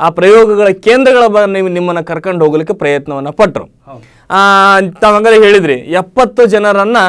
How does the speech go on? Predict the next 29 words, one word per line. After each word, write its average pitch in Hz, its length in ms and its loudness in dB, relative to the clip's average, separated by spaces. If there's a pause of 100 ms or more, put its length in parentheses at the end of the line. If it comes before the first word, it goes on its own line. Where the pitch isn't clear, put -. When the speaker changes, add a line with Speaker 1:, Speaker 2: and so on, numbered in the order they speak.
(340)
Speaker 1:
ಆ, 185 120 -6
ಕರ್ಕೊಂಡು 190 420 -2
ಹೋದ್ರು, 208 160 0
ಒಂದು 180 180 0
ತಿಂಗಳ 196 380 -2
ಕಾಲ, 165 280 -2
ಅಂದ್ರೆ 170 160 -4
ಇಪ್ಪತ್ತೆಂಟು 175 600 -4
ದಿನಗಳ 156 300 -4
ಕಾಲ 202 240 0
ನಿರಂತರವಾಗಿ 156 680 -2
ಕರ್-, 139 180 -10
ಕರ್ಕೊಂಡು 139 440 -10
ಹೋದ್ರು 120 260 -8
ಅಂತ 131 160 -12
ಹೇಳಿದ್ರು. 139 340 -4 (360)
ಆ, 208 180 -2
ಫಸ್ಟ್ 226 340 -2
ನಿಮ್ಮೂರಿಂದ 254 580 0
ನೀವು 226 140 0
ಹೆಂಗೆ 220 380 0
ಆಯ್ಕೆ 190 360 2
ಆದ್ರಿ 143 320 0
ಸರ್ 127 180 -8
ಹಾಗಾದ್ರೆ 123 300 -4
ಈ 196 80 2
ಒಂದು 185 240 0
ಕೃಷಿ 156 280 -10
ಮೇಳಕ್ಕೆ? 120 560 -10